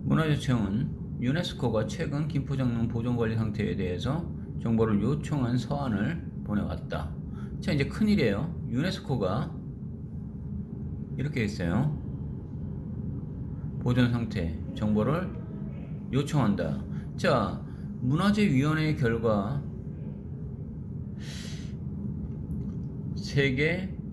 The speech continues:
유산 지위 유지. 자, 그렇다면 진짜 문제가 심각한데요. 어떻게 바라보셔요?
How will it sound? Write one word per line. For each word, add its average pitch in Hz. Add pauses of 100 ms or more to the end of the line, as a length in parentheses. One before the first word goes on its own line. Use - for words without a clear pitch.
유산 127
지위 107
유지. 104 (2000)
자, 123
그렇다면 127 (1300)
진짜 208
문제가 139
심각한데요. 156 (2000)
어떻게 143
바라보셔요? 110